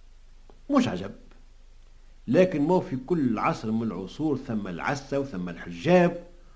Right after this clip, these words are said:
وراهو بنادم ما يدخل إلا بعد ما يفركسوه، بالك عندوش سلاح. أي قلنا نهارين في الجمعة تتحل هاك البيت هذيك، ويدخلوا الجماعة ويقعدوا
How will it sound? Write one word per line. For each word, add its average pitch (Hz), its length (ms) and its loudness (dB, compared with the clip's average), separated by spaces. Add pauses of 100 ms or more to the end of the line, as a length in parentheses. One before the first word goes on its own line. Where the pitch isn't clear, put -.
(280)
وراهو 226 360 6
بنادم 190 420 4
ما 190 60 8
يدخل 214 320 4
إلا 196 160 4
بعد 202 300 4
ما 202 60 4
يفركسوه، 196 500 0 (160)
بالك 135 220 0
عندوش 151 260 -6
سلاح. 127 420 -6 (2750)
أي 220 160 12
قلنا 233 400 8
نهارين 196 460 8
في - 80 -4
الجمعة 170 380 4
تتحل 170 440 -2
هاك 135 180 0
البيت 104 280 0
هذيك، 87 480 -8 (440)
ويدخلوا 127 560 -2
الجماعة 117 680 -8 (720)
ويقعدوا 139 880 4